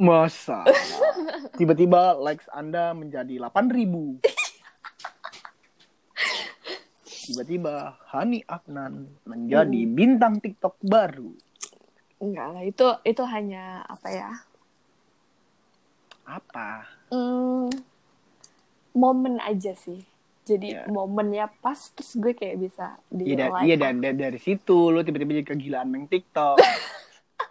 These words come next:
Speaker 1: Dan lo mengajak gue untuk collab.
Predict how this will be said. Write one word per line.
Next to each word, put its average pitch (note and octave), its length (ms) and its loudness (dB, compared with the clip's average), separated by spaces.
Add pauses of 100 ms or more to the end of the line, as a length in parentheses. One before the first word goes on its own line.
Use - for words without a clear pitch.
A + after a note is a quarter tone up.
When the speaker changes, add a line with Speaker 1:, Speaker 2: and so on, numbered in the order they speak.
(720)
Speaker 1:
Dan C3+ 160 -4
lo F3 400 4
mengajak D3 480 -6
gue F#3+ 400 4
untuk D3+ 240 -2
collab. D#3 400 0